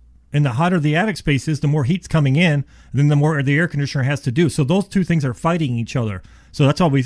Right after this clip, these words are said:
that's why we do the ventilation in the attic, is like, let's lower the attic temperature. We're gonna take a heat load off of the air conditioning system. Then the air conditioning system doesn't have to work as long. So if it's running less hours, that's how you get all this energy savings. So if it's running, uh,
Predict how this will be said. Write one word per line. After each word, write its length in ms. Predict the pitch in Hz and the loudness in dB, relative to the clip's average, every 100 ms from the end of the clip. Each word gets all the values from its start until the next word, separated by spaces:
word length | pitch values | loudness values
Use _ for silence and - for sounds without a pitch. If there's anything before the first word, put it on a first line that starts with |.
| - | -4
that's 160 | 135 127 | -6 -4
why 80 | |
we 80 | 131 | -2
do 120 | 127 | 0
the 80 | 123 | -2
ventilation 480 | 113 127 113 160 139 | -2 -2 -2 -4 -2
in 60 | 120 | -2
the 120 | 127 | 0
attic, 240 | 180 139 | -2 -2
is 140 | 123 120 | -4 -4
like, 160 | 120 | -6
let's 180 | 127 - | -8 -2
lower 200 | 143 160 | 0 2
the 160 | 123 131 | 0 0
attic 200 | 190 - | -2 -2
temperature. 420 | 135 113 127 127 - - - | -4 -2 -6 -6 -10 -20 -6
We're 100 | 131 | -2
gonna 80 | 139 | 0
take 180 | 156 131 | 0 0
a 40 | |
heat 220 | 110 220 | 0 2
load 220 | 151 147 | 2 0
off 260 | 151 151 175 | 0 0 0
of 80 | 139 | -2
the 140 | 131 | 0
air 80 | 156 | 0
conditioning 400 | 165 131 120 117 | -2 -4 -2 -4
system. 420 | - 120 - 131 - - - | -4 -6 -4 -4 -6 -18 -10
Then 120 | - 135 | 0 2
the 100 | 151 | 2
air 60 | |
conditioning 300 | - 160 135 | 0 -2 -4
system 300 | 117 135 139 | -4 -4 -4
doesn't 220 | 120 131 | -2 -2
have 140 | 123 139 | -2 -4
to 100 | 120 | -4
work 240 | 160 214 | -4 -4
as 120 | 135 | -4
long. 320 | 120 113 127 - - _ - - | -4 -4 -6 -8 -18 _ -20 -20
So 140 | - 135 | -4 -2
if 80 | |
it's 140 | 120 107 | -2 0
running 260 | 139 170 | 0 2
less 260 | 135 160 160 | 0 0 -2
hours, 460 | 143 180 156 127 147 | -2 0 0 0 -2
that's 240 | 139 151 | -6 -2
how 60 | 165 | 0
you 160 | 147 | 0
get 120 | 143 | 0
all 100 | 156 | -2
this 160 | 135 127 | -2 0
energy 360 | 175 185 123 113 | 0 2 0 -4
savings. 500 | - 123 104 101 - - - | -4 -4 -6 -12 -18 -20 -10
So 240 | - 143 | -2 0
if 160 | 156 139 | 0 -2
it's 160 | 151 165 | -2 -2
running, 300 | 160 151 143 | 0 0 0
uh, 180 | 127 | -2